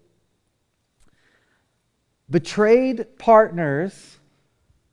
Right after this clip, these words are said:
are neither the cause nor the cure of their partner's sex addiction.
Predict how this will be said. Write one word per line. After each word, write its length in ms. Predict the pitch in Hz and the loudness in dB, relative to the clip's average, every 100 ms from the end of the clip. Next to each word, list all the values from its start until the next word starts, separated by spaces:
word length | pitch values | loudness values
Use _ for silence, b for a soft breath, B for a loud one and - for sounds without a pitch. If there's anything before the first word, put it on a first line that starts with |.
| _ _ _ _ | _ _ _ _
are 160 | 143 160 | -2 0
neither 340 | 170 185 190 | 0 2 0
the 140 | 156 165 | 0 -6
cause 640 | - 185 180 190 202 196 | -4 0 2 2 0 -2
nor 560 | 165 165 175 180 180 147 | -6 -4 -2 -2 -4 -8
the 100 | 160 | -12
cure 720 | - - 190 135 117 123 143 _ _ _ _ _ _ _ _ _ _ _ _ - | -12 -6 -2 -2 -2 -6 -10 _ _ _ _ _ _ _ _ _ _ _ _ -8
of 220 | 135 120 | -6 -2
their 180 | 165 202 | 0 -2
partner's 680 | 196 160 139 131 135 127 - | -2 -2 -2 -6 -10 -12 -18
sex 380 | - 151 131 - | -12 -10 -10 -12
addiction. 340 | 110 104 - | -14 -14 -20